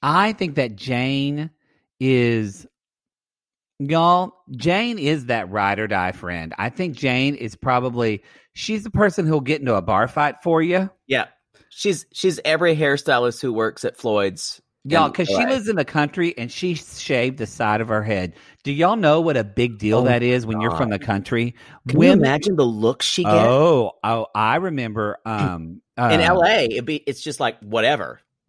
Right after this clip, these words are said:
Speaker 1: What is her name? What was her name?
Speaker 2: Uh,
Speaker 1: Oh, my, my brother dated her sister in
Speaker 2: Glenn
Speaker 1: high school, and I
Speaker 2: McGillicuddy?
Speaker 1: can't remember,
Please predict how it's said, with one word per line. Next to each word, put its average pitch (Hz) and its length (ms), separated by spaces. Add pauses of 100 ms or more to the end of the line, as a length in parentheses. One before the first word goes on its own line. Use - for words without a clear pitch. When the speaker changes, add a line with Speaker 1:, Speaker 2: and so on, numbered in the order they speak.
(220)
Speaker 1:
What 370 260
is 330 200
her 151 280
name? 156 760
What 359 320
was 494 220
her 285 260
name? 359 800 (520)
Speaker 2:
Uh, 135 460
Speaker 1:
Oh, 120 260
my, - 360
my 196 160
brother 285 360
dated 190 440
her 175 160
sister - 500
in 160 140
Speaker 2:
Glenn 165 80
Speaker 1:
high 196 200
school, 135 180
and 139 100
I 131 80
Speaker 2:
McGillicuddy? 175 200
Speaker 1:
can't 180 300
remember, 165 800